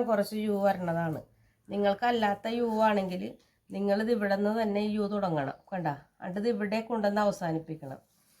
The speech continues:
അതായത് നമ്മുടെ ഈ ഒരു ക്യാൻവാസിൻ്റെ രണ്ട് ഇഞ്ച്, ഒന്നര ഇഞ്ച് ഇപ്പുറത്തോട്ടും വരണം. അതുപോലെ മുകളിൽ നിന്നുള്ള വരയുടെ ഒന്നര ഇഞ്ചിൻ്റെ ഇവിടെ നിന്ന് ഇതുപോലെ. അപ്പം ഞാൻ അങ്ങനെയല്ല, ദേ നിങ്ങളെ കാണിക്കാനാണ് അങ്ങനെ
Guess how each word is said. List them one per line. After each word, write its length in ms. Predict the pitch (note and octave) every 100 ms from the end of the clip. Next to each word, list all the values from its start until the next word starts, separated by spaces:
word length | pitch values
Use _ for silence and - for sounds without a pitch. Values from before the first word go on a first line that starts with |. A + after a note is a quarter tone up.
| _ _
അതായത് 340 | - F#3 F#3 G#3+ A#3+
നമ്മുടെ 400 | G3+ G3 G3+ G#3+ A3 G#3
ഈ 40 | G#3+ G#3+
ഒരു 140 | G#3 A3 A3
ക്യാൻവാസിൻ്റെ 720 | A3 F#3 F3+ F3+ F3+ F3 F3 A3 G3+
രണ്ട് 260 | F3+ F3 G3
ഇഞ്ച്, 240 | F3+ F3+ A#3+ - _ _ _ -
ഒന്നര 280 | F#3+ F#3+ G3+ G3+
ഇഞ്ച് 160 | F3 G#3+
ഇപ്പുറത്തോട്ടും 600 | - E3+ E3 F3+ E3+ G3
വരണം. 400 | G3+ F#3 D#3+ D#3 - _ _ _ _ _
അതുപോലെ 420 | F#3 E3 E3+ E3+ A3+ - _ _ _
മുകളിൽ 360 | F#3 G3+ G#3 G3+
നിന്നുള്ള 300 | G3+ G3 G3 G#3+
വരയുടെ 280 | A3+ G3 G#3
ഒന്നര 260 | G#3+ G3+ F#3 F3+
ഇഞ്ചിൻ്റെ 280 | F3+ F3 G#3
ഇവിടെ 200 | G3 E3+
നിന്ന് 160 | D#3+ G3+ - _ _ _ _ _
ഇതുപോലെ. 440 | F3+ F3 F3 E3 -
അപ്പം 160 | - F#3+
ഞാൻ 160 | G#3 G3+ B3+ - _
അങ്ങനെയല്ല, 500 | G#3+ G3+ G3+ G#3+ E3 - - _ - F3+
ദേ 120 | F#3+ F3+ -
നിങ്ങളെ 240 | F#3+ F#3+ F#3 A3+
കാണിക്കാനാണ് 680 | G#3 F#3+ - F#3+ G3+ G3 F#3+ -
അങ്ങനെ 220 | F#3+ F3